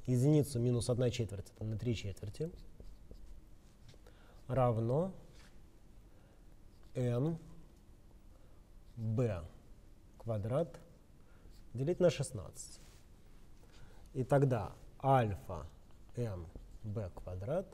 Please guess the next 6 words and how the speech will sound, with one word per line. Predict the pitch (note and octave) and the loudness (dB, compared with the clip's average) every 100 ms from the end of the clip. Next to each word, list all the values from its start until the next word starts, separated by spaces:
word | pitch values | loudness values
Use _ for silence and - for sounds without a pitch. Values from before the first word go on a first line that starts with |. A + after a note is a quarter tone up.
| - - - - - B2 | -16 -14 -14 -12 -10 -2
равно | A#2+ A#2 A2 B2+ E3+ F3+ - - - - - - - - - - - | 0 2 2 4 4 2 -8 -16 -18 -18 -18 -16 -14 -14 -14 -8 -2
М | B2 G2 F2 - - | 0 -2 -8 -12 -10
Б | A2 G#2 F#2+ | -4 -4 -4
квадрат | - G2 G#2 D#3 F3+ - - - | -6 -6 2 4 4 0 -10 -2
на | B2+ D#3 - - | 0 0 -2 -4
двенадцать. | A#2+ C3 A2+ - - - | 0 0 0 -6 -12 -14